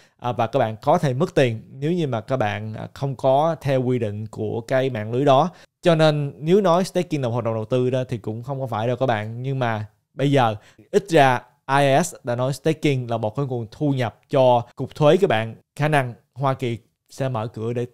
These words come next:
chấp nhận staking mà thôi. Cho dù S E C nghĩ sao đi nữa đó thì cũng không quan trọng đâu.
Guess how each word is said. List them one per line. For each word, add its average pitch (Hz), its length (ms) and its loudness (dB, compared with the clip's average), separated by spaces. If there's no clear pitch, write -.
chấp - 160 -6
nhận 107 160 -8
staking 135 340 -6
mà 110 80 -6
thôi. 120 280 0
Cho 160 100 4
dù 139 180 2
S 143 100 -8
E 139 40 -6
C 120 40 -8
nghĩ 123 260 -6
sao 131 220 0
đi 120 100 -2
nữa 110 220 -4
đó 139 200 -2
thì 131 80 -4
cũng 139 160 -6
không 131 180 -2
quan 120 100 -4
trọng 107 200 -4
đâu. 123 300 0